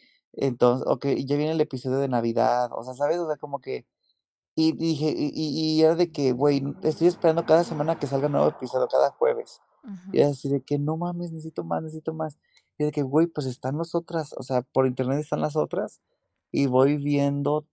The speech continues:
Speaker 1: todas las que ya habían, y dije, "Güey, ¿qué pedo con la mente de este cabrón?". Delicioso, increíble, satisfactorio, y dis-, y de, a partir de ahí, hermana, a partir de ahí, no te puedo decir, este, cuándo, no, güey, se me dis-,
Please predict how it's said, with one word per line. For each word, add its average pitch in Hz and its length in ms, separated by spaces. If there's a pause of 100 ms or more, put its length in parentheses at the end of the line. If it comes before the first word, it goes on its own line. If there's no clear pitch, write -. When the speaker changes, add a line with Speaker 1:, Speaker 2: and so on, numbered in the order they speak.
(120)
Speaker 1:
todas 139 380
las 156 180
que 123 160
ya 123 140
habían, 123 240
y 123 60
dije, 113 340
"Güey, 117 380
¿qué - 200 (140)
pedo 170 340 (100)
con 151 220
la 127 80
mente 120 420
de 117 100
este - 260
cabrón?". - 460 (840)
Delicioso, 120 880
increíble, 120 920 (340)
satisfactorio, 120 1800
y 113 300
dis-, 113 400
y 131 140
de, 120 100
a 117 60
partir 120 340
de 156 100
ahí, 170 240
hermana, 165 400
a - 40
partir 127 380
de 151 100
ahí, 151 240
no 147 140
te 143 80
puedo 147 200
decir, 139 240 (600)
este, 123 420
cuándo, 127 460
no, 143 220
güey, 113 260
se 123 240
me 120 160
dis-, 117 280